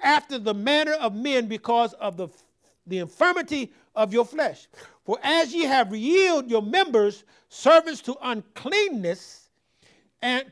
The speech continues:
to iniquity, unto iniquity, even so now yield your members servants to righteousness, unto holiness. For when you were the servants of sin, you were free from righteousness."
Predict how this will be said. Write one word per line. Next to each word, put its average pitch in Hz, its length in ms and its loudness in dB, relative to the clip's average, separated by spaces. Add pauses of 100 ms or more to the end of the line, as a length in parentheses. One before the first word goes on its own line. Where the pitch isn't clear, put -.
to 208 180 -4
iniquity, 233 960 -4
unto 294 320 -4
iniquity, 190 640 -8 (560)
even 349 500 0
so 285 260 2
now 285 340 -2
yield 262 400 -4
your 226 200 -2
members 226 480 -2
servants 220 360 -6
to 202 120 -8
righteousness, 196 680 -10
unto 180 280 -14
holiness. 156 720 -14 (800)
For 196 160 -4
when 302 220 -2
you 330 200 0
were 262 260 4
the 214 140 -2
servants 277 420 -2
of 202 140 -8
sin, 269 520 -6
you 269 160 -6
were 220 140 2
free 269 300 -10
from 285 320 -6
righteousness." 247 680 -10